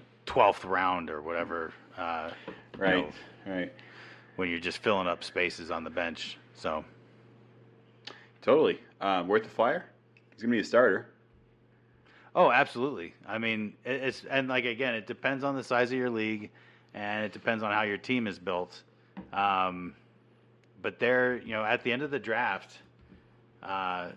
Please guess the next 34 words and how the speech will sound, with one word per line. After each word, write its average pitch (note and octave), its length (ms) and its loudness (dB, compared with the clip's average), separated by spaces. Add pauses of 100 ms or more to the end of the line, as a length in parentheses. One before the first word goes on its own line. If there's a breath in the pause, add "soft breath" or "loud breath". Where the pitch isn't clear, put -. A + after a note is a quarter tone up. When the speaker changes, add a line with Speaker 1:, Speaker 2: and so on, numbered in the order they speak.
(120)
Speaker 1:
when G#2+ 160 -8
you G2+ 80 -2
don't G#2+ 240 0
have G#2 280 4
specific, A2 580 -4
you F#2 100 -8
shouldn't A2 320 -4
have G2+ 260 -2
specific G#2 640 -6
needs A2 320 -4
anymore. F2 560 -6 (460 soft breath)
You D3+ 120 -4
really F3 240 0
are C#3+ 160 6
looking B2+ 400 0
for, A2 220 0
like, G#2 320 2
"Oh, B2 220 2
I B2 140 2
kinda B2+ 340 -2
like A#2 520 -2 (520 soft breath)
this A#2 180 -2
situation A#2 880 -4
that A2 180 -6
this A2 280 -4
veteran G#2+ 580 -2
who, G2+ 300 -8 (100)
who, G2 240 -12 (240)
you A2 60 -12
know, G2 100 -4
has G2+ 220 0
potential, G2 680 -4
you F#2+ 120 -8
know, F2+ 180 -4